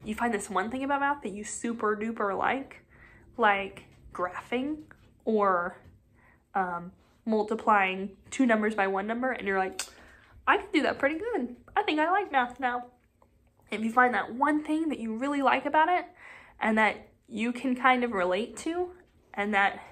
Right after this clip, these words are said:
will make you like it more, then boom, light bulb on, and you'd be really awesome at it. And everybody has that one thing that they're, maybe more than one thing, probably more than one thing, that they are really, really awesome at.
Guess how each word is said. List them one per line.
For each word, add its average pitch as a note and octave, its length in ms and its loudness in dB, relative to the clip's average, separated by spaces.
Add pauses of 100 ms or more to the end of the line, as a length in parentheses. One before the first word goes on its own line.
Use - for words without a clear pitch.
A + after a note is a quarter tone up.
(680)
will A3 200 4
make A3 280 0
you G#3 140 -6
like A3 300 0
it A3+ 120 -6
more, G#3+ 400 -2 (680)
then G#3 360 0 (580)
boom, B3+ 380 2 (360)
light B3+ 280 4
bulb C4 200 4
on, A#3 460 0 (540)
and G3+ 340 -2 (640)
you'd E4+ 120 0
be C#4 100 2
really D4 220 0
awesome F#4 400 -4
at - 140 -14
it. - 100 -20 (340)
And A3 180 -2
everybody D#4 460 4
has B3 160 -2
that A#3+ 180 0
one C4+ 280 2
thing D4+ 240 0
that A#3 160 -2
they're, A3+ 360 -2
maybe A#3 360 0
more A3+ 300 2
than E4 120 0
one G#3 160 0
thing, - 240 -8
probably C4+ 400 0
more G3+ 160 -2
than G3+ 100 -6
one - 140 -10
thing, A#3 320 -12 (320)
that - 160 -4
they B3+ 100 2
are G3+ 140 4
really, G#3+ 240 4
really A3+ 220 -2
awesome - 420 0
at. E4+ 260 0